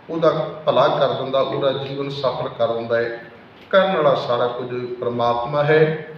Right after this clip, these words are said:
ਸੋ ਸਾਨੂੰ ਗੁਰੂ ਕੀ ਬਾਣੀ ਦੇ ਵਿੱਚੋਂ ਇਹ ਉਪਦੇਸ਼ ਮਿਲਦਾ ਹੈ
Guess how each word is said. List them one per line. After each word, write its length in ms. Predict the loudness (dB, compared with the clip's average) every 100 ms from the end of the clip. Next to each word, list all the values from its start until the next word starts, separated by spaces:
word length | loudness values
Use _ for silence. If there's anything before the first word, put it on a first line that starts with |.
| -20 -20 -20
ਸੋ 540 | -12 -6 -2 0 0 -4 -8 -14 -20 -20 -20 -20 -20 -20 -16
ਸਾਨੂੰ 460 | -2 0 2 2
ਗੁਰੂ 320 | 0 -2 -6
ਕੀ 340 | -8 -6 -6 -2
ਬਾਣੀ 420 | 2 2 0 -4
ਦੇ 80 | -6
ਵਿੱਚੋਂ 320 | -8 -6 -6 -6
ਇਹ 260 | -6 -6
ਉਪਦੇਸ਼ 340 | -6 -4 -6 -4
ਮਿਲਦਾ 320 | -4 0 2
ਹੈ 340 | 2 0 -6